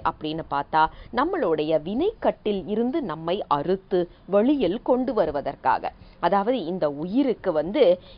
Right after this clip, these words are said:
எதுவுமே தெரியாமல் முற்றிலுமாக இருள் நிலையில் இருக்கும்போது, அதாவது கே-, அ, நம்ம, நம்ம ஆணவத்துக்கு வந்து இரண்டு செயல், அது முக்கியமா செய்யறது இரண்டு செயல். ஒண்ணு அதுக்கு வந்து ஆவாகரம்,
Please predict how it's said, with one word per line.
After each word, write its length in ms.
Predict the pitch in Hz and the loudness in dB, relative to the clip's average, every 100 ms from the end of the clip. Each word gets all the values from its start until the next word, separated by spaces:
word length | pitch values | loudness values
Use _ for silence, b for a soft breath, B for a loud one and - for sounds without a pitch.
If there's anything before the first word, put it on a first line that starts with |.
| - | 0
எதுவுமே 680 | 175 180 240 254 262 370 - | 2 2 2 2 2 0 -2
தெரியாமல் 720 | 180 190 202 170 165 165 165 | -2 -2 0 0 2 0 0
முற்றிலுமாக 1120 | 185 214 - - 339 339 285 202 165 165 175 B B - | -4 -6 -6 -6 0 0 0 2 2 4 2 B B -4
இருள் 420 | 233 285 349 302 | 0 2 2 2
நிலையில் 560 | 180 180 185 190 170 | 0 2 2 2 0
இருக்கும்போது, 920 | 180 202 214 196 165 165 165 185 190 - | 0 -2 -2 -2 -4 -2 -2 0 0 -2
அதாவது 480 | 160 165 214 185 B B - | -4 -2 0 0 B B -6
கே-, 220 | 233 202 - | 0 0 0
அ, 100 | 165 | -4
நம்ம, 440 | 156 151 147 143 | -4 -4 -4 -4
நம்ம 200 | 147 147 | -4 -4
ஆணவத்துக்கு 640 | 147 202 320 269 - 175 156 | -2 -2 0 -2 -4 -6 -6
வந்து 360 | 156 196 156 | -4 -2 -2
இரண்டு 440 | 170 190 233 220 156 | -4 -4 -2 -4 -4
செயல், 360 | - 135 151 - _ - - - - - - | -6 -4 -4 -4 _ -20 -20 -20 -20 -20 -12
அது 160 | 170 151 | -8 -6
முக்கியமா 460 | 165 - 240 240 | -6 -4 -2 -2
செய்யறது 440 | 262 175 165 160 196 | -2 -4 -4 -6 -4
இரண்டு 340 | 151 151 143 | -4 -6 -6
செயல். 320 | - 139 160 - B B - | -6 -2 -2 -4 B B -2
ஒண்ணு 200 | 190 220 | 0 2
அதுக்கு 380 | 202 160 156 | 0 0 -4
வந்து 100 | 180 | -4
ஆவாகரம், 800 | 156 156 190 220 202 185 170 - | -2 0 0 2 0 0 -4 -4